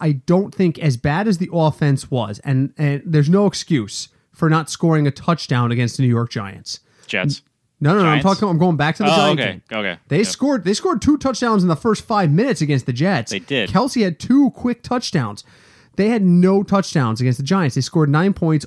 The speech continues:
Speaker 1: all field goals. My issue, there's no excuse for that, particularly as the Giants had come into that game with, like, a seven or eight game streak of giving up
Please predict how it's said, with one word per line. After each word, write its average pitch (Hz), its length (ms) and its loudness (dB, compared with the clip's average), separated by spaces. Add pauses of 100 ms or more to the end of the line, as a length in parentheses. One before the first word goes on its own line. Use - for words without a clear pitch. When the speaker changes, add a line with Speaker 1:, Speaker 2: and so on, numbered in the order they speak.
Speaker 1:
all 135 220 2
field 131 300 0
goals. - 280 -12 (580)
My 151 340 2 (100)
issue, 147 720 2 (100)
there's 160 300 2
no 180 160 4
excuse 170 340 0
for 135 120 -2
that, 110 180 -2
particularly 190 440 0
as 139 180 0
the 127 100 -2
Giants 156 540 0
had 151 120 -2
come 160 140 2
into 151 140 2
that 143 120 2
game 147 220 2
with, 127 100 0
like, 127 140 -2
a 117 100 -2
seven 156 400 2
or 156 160 2
eight 147 240 -2
game 156 260 2
streak 143 480 0
of 120 140 -2
giving 135 320 0
up - 240 -2